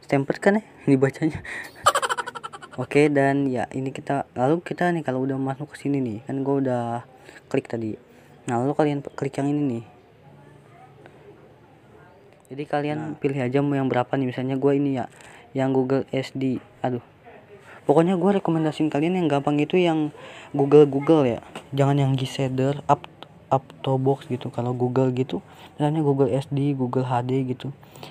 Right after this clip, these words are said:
Speaker 1: Ini gampang banget, guys. Cara downloadnya mudah banget. Misalnya gua ya, yang resolusinya paling kecil adalah tiga ratus enam puluh P ya. Nah, kalian klik aja nih. Nah, kalian tunggu. Waduh, lah jeda terus.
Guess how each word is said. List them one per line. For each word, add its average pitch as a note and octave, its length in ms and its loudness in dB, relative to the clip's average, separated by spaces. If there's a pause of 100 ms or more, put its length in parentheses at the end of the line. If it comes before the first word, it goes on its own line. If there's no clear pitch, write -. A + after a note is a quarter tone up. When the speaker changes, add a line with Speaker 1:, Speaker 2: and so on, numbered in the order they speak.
Speaker 1:
Ini E3+ 240 0
gampang C#3+ 400 6
banget, C#3 260 0
guys. B2 220 -4 (800)
Cara B2+ 320 2 (320)
downloadnya C#3 320 2
mudah C3+ 240 2
banget. C3+ 320 2 (480)
Misalnya D3 340 0
gua C3+ 220 6
ya, C3+ 160 4
yang B2+ 240 0
resolusinya C#3 640 -2
paling C3+ 160 -2
kecil C#3+ 180 0
adalah C3+ 160 4
tiga B2 380 4
ratus B2+ 320 4
enam C#3 160 2
puluh C3+ 240 4
P A#2 400 0
ya. - 20 -6 (920)
Nah, B2 100 -4
kalian C3 300 0
klik C3+ 160 -4
aja D#3+ 180 0
nih. C#3+ 160 -2 (1700)
Nah, A#2 160 -2
kalian A#2+ 260 0
tunggu. B2+ 380 0 (2000)
Waduh, F#3+ 560 8
lah D#3 80 8
jeda D3 240 6
terus. G3+ 480 -2